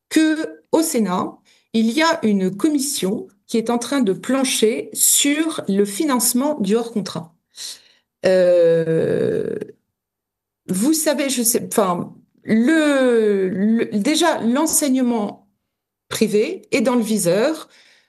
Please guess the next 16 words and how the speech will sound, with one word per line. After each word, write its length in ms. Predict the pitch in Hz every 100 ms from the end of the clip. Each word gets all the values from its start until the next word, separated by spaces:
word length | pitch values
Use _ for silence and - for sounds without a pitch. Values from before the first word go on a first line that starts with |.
| _
euh, 160 | 196 196
avec 300 | 214 220 240
des 120 | 208 190
députés 520 | 208 214 208 247 208
L 160 | 202
F 140 | 190 -
I, 120 | 294
comme 200 | 247 202
le 100 | 190
député 400 | 190 175 190 196
Paul 240 | 196 254
Vannier, 480 | 214 196 190 185 285
par 200 | - 196
exemple, 460 | 165 170 214 302 - - - _ _
qui 160 | - 302
cherche 600 | - 285 330 - -